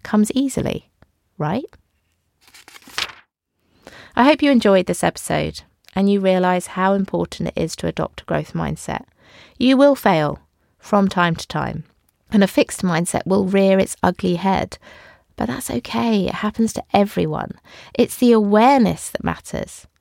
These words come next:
recognising that fixed mindset and doing something about it. Just don't be my husband, who alerts me to my fixed mindset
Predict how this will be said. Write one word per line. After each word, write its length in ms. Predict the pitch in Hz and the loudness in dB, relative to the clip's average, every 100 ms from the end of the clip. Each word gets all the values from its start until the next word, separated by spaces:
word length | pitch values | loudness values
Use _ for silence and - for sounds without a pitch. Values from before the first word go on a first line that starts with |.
| - | -4
recognising 760 | 196 226 - 254 220 202 190 180 | 0 0 0 2 2 2 0 -2
that 120 | - | -2
fixed 280 | - - - | -4 -6 -2
mindset 380 | 202 190 - - | 0 0 -2 -2
and 140 | 180 | -2
doing 220 | 196 196 | -2 -2
something 360 | 190 196 - 185 | -2 -6 -4 -4
about 460 | 185 185 226 - - | -2 -2 -4 -6 -10
it. 380 | - - - _ _ _ _ _ _ _ _ | -10 -12 -20 _ _ _ _ _ _ _ _
Just 240 | - 294 226 | -4 0 2
don't 240 | 202 - | 2 2
be 120 | 175 | -2
my 160 | 170 165 | 0 -2
husband, 600 | 165 - 175 170 170 - _ - - | -4 -4 -4 -4 -6 -10 _ -16 0
who 100 | 208 | 4
alerts 460 | 196 190 - - | 6 6 4 0
me 200 | 185 180 180 | 0 0 0
to 100 | 185 | -2
my 140 | 170 | -2
fixed 300 | - - - | -2 -6 -4
mindset 520 | 175 170 - 180 - | -2 -2 -2 -2 -4